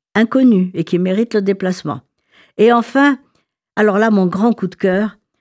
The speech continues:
avant qu'il ne disparaisse, allez voir au Lucernaire ou ailleurs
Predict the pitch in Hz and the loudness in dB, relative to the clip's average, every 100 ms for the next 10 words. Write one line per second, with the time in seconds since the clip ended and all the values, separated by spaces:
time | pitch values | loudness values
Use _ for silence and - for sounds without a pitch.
0 | _ 196 202 233 - 196 190 185 - - | _ -4 0 0 0 0 0 -2 -6 -4
1 | 165 190 214 - - _ _ _ _ - | -2 -2 -4 -8 -20 _ _ _ _ -2
2 | 220 214 214 220 208 220 226 220 196 202 | 2 2 0 0 0 0 0 -2 0 2
3 | 220 226 202 190 202 226 240 220 | 2 0 0 2 2 2 0 -2